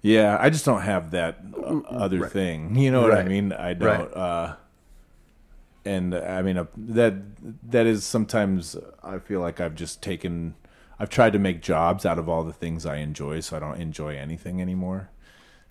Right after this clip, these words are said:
Speaker 1: which is,
Speaker 2: Uh,
Speaker 1: which is not true. Like, it's, it's not, that's me being cynical.
Speaker 2: You were very self-aware of yourself, though. This is, that's, it's good, and people should be more self-aware, I think.
Speaker 1: I, I mean, you spend enough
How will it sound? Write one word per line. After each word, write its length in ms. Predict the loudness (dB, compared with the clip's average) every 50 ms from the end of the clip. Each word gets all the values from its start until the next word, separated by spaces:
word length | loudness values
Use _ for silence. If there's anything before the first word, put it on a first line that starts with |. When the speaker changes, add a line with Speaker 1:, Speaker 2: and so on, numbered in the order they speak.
| -20 -20 -8
Speaker 1:
which 180 | -2 -2 0 2
is, 160 | 4 4 4
Speaker 2:
Uh, 180 | 4 2 2 4
Speaker 1:
which 200 | 4 4 4 4
is 60 | 4
not 280 | 6 6 6 4 4 0
true. 480 | 0 4 6 8 8 8 6 4 4
Like, 220 | 4 4 4 6 4
it's, 200 | 0 0 0 -2
it's 200 | -4 -2 0 0
not, 200 | 0 0 2 4
that's 220 | 4 4 4 2
me 220 | 2 2 4 4
being 340 | 2 4 2 2 2 2 -2
cynical. 520 | -6 -8 -6 -6 -4 -4 -4 -2 0 2 2
Speaker 2:
You 60 | 4
were 120 | 4 2
very 280 | 0 0 0 0 0 0
self-aware 560 | 0 0 0 0 0 -2 -6 -4 -4 -4 -4
of 60 | -4 -6
yourself, 400 | -8 -8 -8 -8 -8 -10 -10 -10
though. 140 | -10 -10
This 180 | -10 -10 -10 -10
is, 160 | -10 -10 -6
that's, 260 | -4 -4 -4 -4 -6 -10
it's 160 | -10 -10 -10
good, 340 | -6 -2 0 0 0 0 -2
and 280 | -8 -8 -8 -8 -6
people 260 | -4 -4 -4 -4 -6 -10
should 200 | -6 -6 -6 -4
be 100 | -4 -6
more 200 | -6 -6 -8 -10
self-aware, 540 | -8 -8 -10 -10 -10 -10 -10 -10 -8 -8 -10
I 40 | -12
think. 420 | -12 -14 -16 -14 -12 -6 0 4
Speaker 1:
I, 140 | 6 6 6 4 2 -2 -4 -2
I 40 |
mean, 160 | 0 0 2 0
you 80 | 0
spend 240 | -2 -2 -2 -2 -2
enough 240 | -2 -2 -4 -6